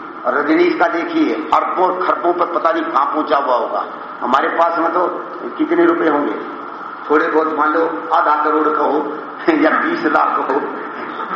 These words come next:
और तुलना कीजिए कितनी संपत्ति है, कल्पना नहीं कर सकते आप। और उनका या-, यातायात विमान से होता है, सारी कथा मैं नहीं सुना सकता,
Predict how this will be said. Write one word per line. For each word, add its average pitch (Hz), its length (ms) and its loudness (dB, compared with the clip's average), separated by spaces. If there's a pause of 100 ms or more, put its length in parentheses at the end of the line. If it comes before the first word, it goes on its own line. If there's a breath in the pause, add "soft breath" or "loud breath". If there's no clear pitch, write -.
(600)
और - 360 0 (260)
तुलना 180 220 4
कीजिए - 560 -4 (840)
कितनी 240 260 -2
संपत्ति 247 480 0
है, 262 100 4
कल्पना 208 400 0
नहीं 247 120 -2
कर 226 160 -2
सकते 190 260 -6
आप। - 180 -6 (1500)
और 233 180 6
उनका 233 160 2
या-, 196 260 -2
यातायात 214 580 2
विमान 185 360 2
से 208 120 0
होता 156 240 0
है, - 160 -2 (1160)
सारी 196 260 2
कथा 220 300 0
मैं 233 120 0
नहीं 220 160 0
सुना 196 200 2
सकता, - 280 0